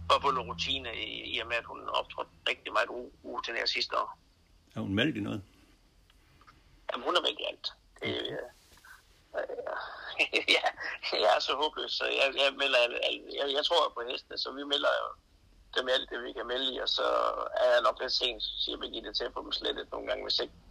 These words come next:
Speaker 1: det, man vil gerne ud og så være med frem i de overgangsløb der, ikke? Og, og det håber man hele tiden på, men indimellem så er man også nødt til at se, og det går ikke det her, så få dem slettet, for det er, det er en, en dyr, dyr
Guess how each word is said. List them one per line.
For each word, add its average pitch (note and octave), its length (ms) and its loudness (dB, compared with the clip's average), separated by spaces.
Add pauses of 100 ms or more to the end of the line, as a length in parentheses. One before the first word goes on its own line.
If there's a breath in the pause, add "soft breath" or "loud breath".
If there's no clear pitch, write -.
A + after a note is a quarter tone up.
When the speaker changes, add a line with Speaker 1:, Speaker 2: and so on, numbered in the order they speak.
(120)
Speaker 1:
det, - 120 -4 (1400)
man C3+ 100 6
vil C3 80 4
gerne D3 220 4
ud C#3+ 80 -2
og A#2 100 -2
så C3 120 2
være B2 120 -2
med C3 140 -2
frem B2+ 260 4
i A#2+ 60 -6
de A#2+ 140 -8
overgangsløb A2+ 560 -6
der, A2 220 2
ikke? A#2 200 -4
Og, A2+ 420 -2 (100)
og - 100 0
det B2 80 -2
håber B2+ 260 0
man A2+ 160 -6
hele A#2+ 140 -6
tiden - 200 -6
på, A#2 140 0
men A2 240 -4
indimellem A#2+ 340 0
så - 100 2
er B2+ 80 4
man A#2+ 160 0
også A#2+ 200 2
nødt A#2 140 -6
til A#2 80 -2
at A2+ 80 0
se, - 320 0
og - 100 -6 (180)
det - 120 0
går A#2 220 4
ikke A#2+ 180 0
det - 80 -2
her, A#2+ 140 0
så - 140 0 (400)
få - 120 0
dem - 100 -12
slettet, - 380 0
for B3 60 -2
det - 200 2
er, - 40 4 (160)
det - 80 0
er B2 280 10
en, - 160 -12 (1200)
en A#2+ 100 -6
dyr, B2+ 240 2 (680)
dyr A#2+ 200 0